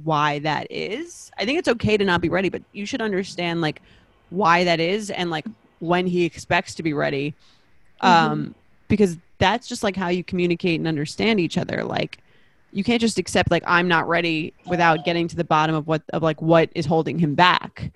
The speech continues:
Speaker 1: That to me just
Speaker 2: Totally.
Speaker 1: says you guys aren't communicating, like, in a way. You could live with someone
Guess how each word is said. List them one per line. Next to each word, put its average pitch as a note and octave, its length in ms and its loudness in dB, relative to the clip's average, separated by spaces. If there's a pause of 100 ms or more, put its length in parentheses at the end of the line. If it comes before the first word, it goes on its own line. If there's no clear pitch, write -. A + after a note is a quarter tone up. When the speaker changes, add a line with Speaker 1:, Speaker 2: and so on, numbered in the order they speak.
(300)
Speaker 1:
That F3 180 4
to - 80 2
me F#3 100 6
just E3 120 0
Speaker 2:
Totally. E3 140 2
Speaker 1:
says E3+ 100 2
you F3 60 2
guys E3 200 6
aren't E3 180 4
communicating, D#3+ 800 2
like, C#3+ 180 -2
in D3 60 4
a - 20 4
way. C#3 100 2
You F3 120 6
could B3 220 6
live G#3 160 8
with G3 180 8
someone E3+ 580 8